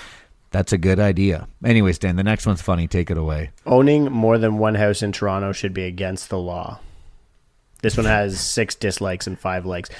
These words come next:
Speaker 2: You know what? I mean, this is, like, really interesting 'cause this is becoming one of those things. I think it's, is it Singapore where basically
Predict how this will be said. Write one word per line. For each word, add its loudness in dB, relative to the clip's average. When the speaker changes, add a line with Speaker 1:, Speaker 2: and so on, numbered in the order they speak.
Speaker 2:
You -2
know 6
what? 6
I 6
mean, 4
this 2
is, -2
like, 4
really 2
interesting -6
'cause -14
this -4
is -2
becoming -4
one -6
of -8
those -8
things. -6
I 2
think 0
it's, -4
is -4
it -4
Singapore 2
where 2
basically -2